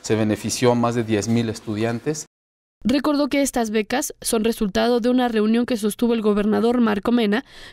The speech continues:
Speaker 2: con el embajador de China, en la que se abordaron temas de desarrollo, colaboración y educación.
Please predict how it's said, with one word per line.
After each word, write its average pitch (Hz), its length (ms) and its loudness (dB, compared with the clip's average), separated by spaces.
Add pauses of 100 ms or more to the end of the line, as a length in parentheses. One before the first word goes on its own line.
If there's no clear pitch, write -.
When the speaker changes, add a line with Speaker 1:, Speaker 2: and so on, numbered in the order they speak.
Speaker 2:
con 247 160 2
el 262 120 2
embajador 220 500 2
de 208 100 2
China, 269 340 2 (280)
en 220 120 2
la 208 120 2
que 202 100 0
se 202 140 0
abordaron 202 480 2
temas 220 340 2
de 202 80 2
desarrollo, 208 640 0 (240)
colaboración 262 640 2
y 233 80 4
educación. 220 560 0